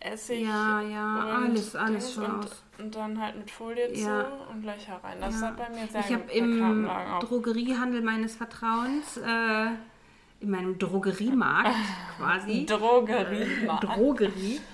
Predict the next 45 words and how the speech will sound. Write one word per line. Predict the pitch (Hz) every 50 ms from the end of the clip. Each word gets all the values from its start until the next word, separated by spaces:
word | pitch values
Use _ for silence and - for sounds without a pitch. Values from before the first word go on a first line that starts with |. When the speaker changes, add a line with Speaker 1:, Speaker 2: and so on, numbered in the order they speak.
| - - - - -
Speaker 2:
hab | 226 220 214 214 220
ich, | 226 220 214 214 214 - - -
äh, | 208 214 175
auch | 123 196 214
solche | - - 202 190 - 202
Fliegenfallen | 202 - 226 226 220 208 196 202 - 190 180 175 175 180 180 185 170 - -
gekauft, | - 101 - - - 202 196 196 -
wo | 208
die | 196 190
dann | 196 190 196
dran | 190 190 190 190 190
kleben | 190 - 208 208 202 180
bleiben, | 165 165 165 165 170 175 180 180
dann, | 170 170 175 180
dass | 180 180 - -
die |
dann | - 220 190 190
da | 190
nicht | 190 190 196
Speaker 1:
Das | 196
Speaker 2:
wieder | 202 202
raus- | 196 220 196 196
Speaker 1:
funktioniert? | 202 196 190 196 208 226 247 254 - - - - _ - - - - _ _ _ _ -
Speaker 2:
Das | 214 226 208 208 - -
Ding | 208 208 247 269 269
ist | 277 277 -
voll, | - 339 330 294
aber | 214 208
die | 208 208
Fliegen | 208 - 233 254 254 262 240
fliegen | - 285 269 247
immer | 269 262 220 180
noch. | 175 190 208 - - - - - - - - - - - - -
Also | 220 214 220
Speaker 1:
Ja, | 208
Speaker 2:
sowohl | 208 208 208 226
Speaker 1:
die | 254
haben | 233 240
Speaker 2:
als | 247 254
Speaker 1:
halt | 214
Speaker 2:
auch | 208 202
Speaker 1:
irgendwo | 254 262 269 277
ihre | 269 277 269 254 - -
Eier | - 262 254 240 208 -
abgelegt, | - 208 214 - 190 190 196 190 196 196 196 196